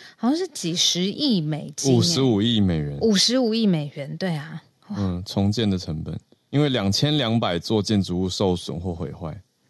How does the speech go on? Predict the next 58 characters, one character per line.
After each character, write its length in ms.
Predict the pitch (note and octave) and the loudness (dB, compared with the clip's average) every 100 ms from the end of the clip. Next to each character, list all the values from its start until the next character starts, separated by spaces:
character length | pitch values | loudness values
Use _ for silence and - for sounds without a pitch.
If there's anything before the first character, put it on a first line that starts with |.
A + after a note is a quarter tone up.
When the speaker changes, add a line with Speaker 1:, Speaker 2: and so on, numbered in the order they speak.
| - | -8
Speaker 1:
嗯， 400 | F3 E3 D3+ D3 | -6 -4 -6 -10
嗯， 180 | - D#3 - | -14 -14 -16
嗯。 180 | F#3 F3+ - | -18 -18 -12
Speaker 2:
哇， 180 | F#2 F2 | -10 -6
这 120 | C3 | -2
换 160 | C#3+ D3 | 2 4
算 120 | D3 | 4
成 80 | A#2+ | 2
新 120 | B2+ | 4
台 160 | A#2 G2 | 4 4
币 200 | G#2 G2+ | 0 -2
是 120 | G2+ | -2
一 80 | G#2 | -6
千 300 | - G2+ F#2+ | -2 2 2
七 320 | - - G2 | 0 -2 -2
百 220 | E2 A1 | -2 -4
五 160 | - E2 | -6 -10
十 80 | |
四 340 | D#2 D2+ F2 D#2 | -12 -14 -10 -8
亿， 180 | D2+ F2+ - _ _ _ _ _ _ _ _ - - - | -6 -8 -14 _ _ _ _ _ _ _ _ -20 -18 -10
极 120 | E2+ | -6
高 200 | F2 F2 | -4 -4
的 120 | E2 | -4
重 280 | - E2 D#2+ | -8 -6 -6
建 220 | F#2 E2+ | -2 -2
金 260 | E2 D#2+ D#2 | -2 -4 -6
额， 180 | - - - | -8 -14 -12
真 160 | G2+ G2 | -4 -4
的 40 | |
是， 300 | G2 G2 F2+ F#2+ _ - - - | -2 -4 -4 -6 _ -20 -20 -12
你 60 | - | -2
说 140 | B2+ | 0
天 320 | C3+ - B2 B2 | 2 2 2 2
灾 260 | A#2+ A2+ | 2 0
加 300 | A2 A#2 G#2+ | 0 0 0
上 260 | A2 A2 G2 | 2 2 2
这 80 | G2 | 0
个 140 | F#2 | -2
示 240 | F2 G#2+ | -2 -2
警 340 | F2+ E2 C#2+ C#2 | -2 -2 -6 -8
器、 420 | - - G2 E2 D2 | -12 -8 -4 -4 -6
警 160 | - F2+ | -4 -2
报 200 | F2 F#2 | 2 2
器 180 | G2+ F2+ | 2 2
没 140 | D#2+ | 2
有 100 | E2 | 0
发， 220 | D#2+ E2+ E2+ | -2 -6 -4
Speaker 1:
嗯。 60 | |
Speaker 2:
没 100 | - | -2
有， 120 | F#2+ - | -2 -2
没 100 | G#2 | -2
有， 80 | E2+ | -4
等 200 | - G2+ | -2 0
于 60 | |
失 240 | G#2 - B2+ | 0 0 0
灵 200 | G2+ D#2 | 0 0
了 80 | D#2+ | -2
嘛。 220 | D#2 | -4